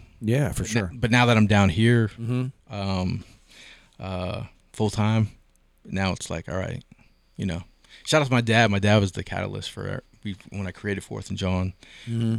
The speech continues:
Speaker 2: It was an idea that I was like, I t-, I told my girl, um, I was like,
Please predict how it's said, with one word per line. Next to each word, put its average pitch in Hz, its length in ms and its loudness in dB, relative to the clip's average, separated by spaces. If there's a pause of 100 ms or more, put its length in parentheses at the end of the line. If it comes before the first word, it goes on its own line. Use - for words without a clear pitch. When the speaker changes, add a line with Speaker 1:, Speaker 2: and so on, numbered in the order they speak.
(120)
Speaker 2:
It 101 100 -14
was 101 160 -6
an 98 100 0
idea 98 460 2
that 98 300 -2
I 98 120 -6
was 98 140 -8
like, 98 420 -10 (140)
I 107 80 -8
t-, - 200 -2
I 117 60 -4
told 113 240 0
my 98 160 0 (260)
girl, 104 320 2 (300)
um, 101 500 -6 (380)
I 104 100 -6
was 90 140 -6
like, 90 320 -10